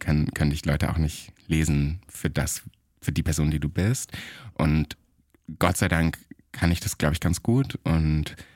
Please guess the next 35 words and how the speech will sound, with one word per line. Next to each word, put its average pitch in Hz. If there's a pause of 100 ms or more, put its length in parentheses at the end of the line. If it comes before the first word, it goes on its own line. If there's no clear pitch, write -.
(100)
hab -
auch 82
so -
mit 76 (160)
den 76
Personen, 80
mit 76
denen 80
ich -
auf -
der 80
Bühne 80
bin, 71
ein 73
sehr, 76
sehr, 71
sehr 73
enges 82
Verhältnis, 90 (500)
ohne 87
dass 82
es - (720)
dem 76 (140)
Arbeitsverhältnis 107
in 90
die 92
Quere 107
kommt. 104
Ich -
glaube, 78
wir 76
können 80
gut 82
abstrahieren 85
zwischen, 78